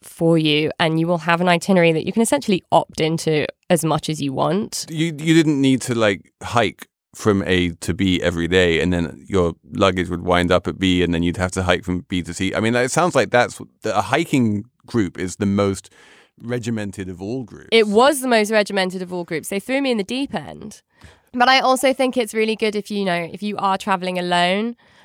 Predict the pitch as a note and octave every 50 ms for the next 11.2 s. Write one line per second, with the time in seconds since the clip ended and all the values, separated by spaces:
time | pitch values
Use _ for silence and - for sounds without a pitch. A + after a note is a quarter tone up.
0 | _ - F#3+ F3+ F3 E3+ E3+ E3+ E3+ E3+ E3+ E3+ E3+ E3 - - - - - F#3
1 | F3+ F3+ D#3+ - - F3 D#3+ F3 F3 E3+ E3+ E3+ E3 E3 D#3 - - F3+ F3+ F3
2 | - G3+ - - - F#3 F3 F3 F3 F3 E3+ - - - - - E3+ D#3+ - E3+
3 | - E3+ E3+ _ - E3 E3 D#3 - - - E3+ E3 - - - - _ - F#3
4 | E3 E3 D#3+ - E3 - D3+ D3+ D#3 - - - - D2+ D2+ - - - E3+ E3+
5 | E3 D#3+ - E3+ E3 D#3+ - - - - - - - E3+ D3+ - - E3+ E3 E3
6 | E3 E3 E3 D#3+ - - F3+ E3+ E3 E3+ E3+ E3 F3+ E3+ F3 E3+ E3 - E3+ E3+
7 | E3+ E3+ E3+ - - - - - - - - - - - _ _ - G3+ - -
8 | F#3 D#3+ D#3 D#3 D#3 D#3+ E3 E3+ F3 F#3+ G3+ G3+ - _ - F3+ E3 - D#3 D#3
9 | D#3+ D#3 E3 D3+ C#3 D#3+ D#3 D#3 - - E3 D#3 D#3 D3+ D#3 D#3 D#3 - E3+ D#3+
10 | - - D#3+ D#3 C#3+ D3+ - D#3 D3 - - - - E3+ - E3 E3 D#3+ - -
11 | - D#3 F3+ E3